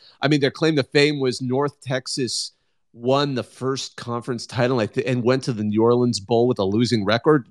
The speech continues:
That was back when going to a bowl with a losing record was, like, how the hell did that happen? Like, now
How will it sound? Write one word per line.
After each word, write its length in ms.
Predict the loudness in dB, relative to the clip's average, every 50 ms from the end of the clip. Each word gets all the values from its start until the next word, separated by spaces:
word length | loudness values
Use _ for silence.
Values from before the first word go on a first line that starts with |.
| 0
That 180 | 2 2 2 2
was 120 | 0 -4
back 280 | 0 2 2 2 2 0
when 260 | -4 -6 -6 -6 -8 -12 _ -6
going 240 | -2 -2 0 0 -2
to 80 | -2 -2
a 60 | -2
bowl 240 | -2 0 0 2 2
with 100 | 0 -2
a 40 | -4
losing 280 | -4 -4 -6 -6 -4
record 320 | -4 -4 -4 -4 -6 -10 -10
was, 160 | -10 -6 -6
like, 220 | -6 -6 -6 _ _ _ _ _ -4
how 180 | 0 2 2 4
the 140 | 2 2 0
hell 180 | 0 0 0
did 140 | 0 -2 -2
that 160 | -2 -2 -2
happen? 340 | -2 -2 -2 -4 -6 -10 -14 -10
Like, 180 | -6 -6 -2 2
now 400 | 4 6 6 6 6 4 4